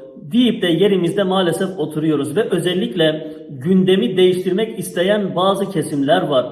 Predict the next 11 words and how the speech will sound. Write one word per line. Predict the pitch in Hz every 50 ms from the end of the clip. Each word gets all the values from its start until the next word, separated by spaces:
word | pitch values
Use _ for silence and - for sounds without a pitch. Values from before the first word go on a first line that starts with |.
| - -
Bakın, | 165 214 - - 202 180
yedi | 160 147 165 165 170 208
Ekim'den | 214 196 175 - 175 175 165 160 208 208
itibaren | 190 160 - 185 143 147 151 151 160 156 139 - - - - - - - - - -
ilk | 240 247 240 - -
aylarda | 190 185 180 180 175 170 143 165
sürekli | 165 - - 247 220 208 190 214 214 -
televizyonlarda, | - 208 202 202 175 160 175 175 175 175 175 175 - 170 170 170
telefonlarda, | - 202 208 208 - 180 180 175 170 170 160 - 165 143
her | - 156 202 233
yerde | 220 190 180 170 165 160 190 233 240 233 - -